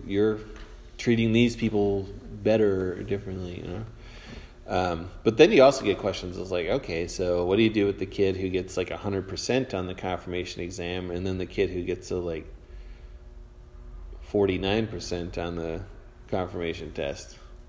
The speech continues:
You know, at my church, you could take it again. Then what if you didn't get it another time? Are you gonna hold people back? Ooh.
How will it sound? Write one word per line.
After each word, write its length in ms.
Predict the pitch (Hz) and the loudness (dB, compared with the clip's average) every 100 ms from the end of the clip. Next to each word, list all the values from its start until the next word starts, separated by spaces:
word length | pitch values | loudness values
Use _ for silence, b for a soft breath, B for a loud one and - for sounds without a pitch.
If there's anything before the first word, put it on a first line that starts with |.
| - - - - - - - - - - - - - - - - - - - | -20 -20 -20 -18 -16 -16 -18 -20 -20 -20 -20 -20 -20 -20 -20 -20 -20 -18 -6
You 60 | |
know, 60 | 95 | -2
at 40 | |
my 140 | 87 113 | 2 2
church, 280 | 107 87 | 0 -2
you 60 | 92 | -4
could 160 | 90 87 | -8 -4
take 220 | 92 90 | -4 -4
it 60 | |
again. 580 | 73 82 98 92 82 92 - - - - - - - - | -4 -2 0 0 -4 -8 -12 -18 -20 -20 -18 -18 -10 -4
Then 120 | 107 | 0
what 160 | 101 | 0
if 100 | 95 | 0
you 100 | 98 | 2
didn't 140 | 95 92 | 2 2
get 240 | 92 87 | 2 2
it 80 | 80 | 0
another 300 | 85 120 98 | 0 0 0
time? 320 | - 50 67 71 - - - - B B B B - | -4 -8 -10 -12 -14 -16 -16 -16 B B B B -6
Are 40 | |
you 100 | 107 | -2
gonna 120 | 92 - | 0 2
hold 240 | 95 95 | 2 2
people 240 | 101 92 | -2 -4
back? 500 | 82 90 87 98 - - - - - - - - - - - - - - - | -4 -4 -4 -6 -8 -14 -16 -16 -14 -12 -12 -12 -12 -14 -14 -12 -12 -10 -6
Ooh. 320 | 101 294 | -4 -4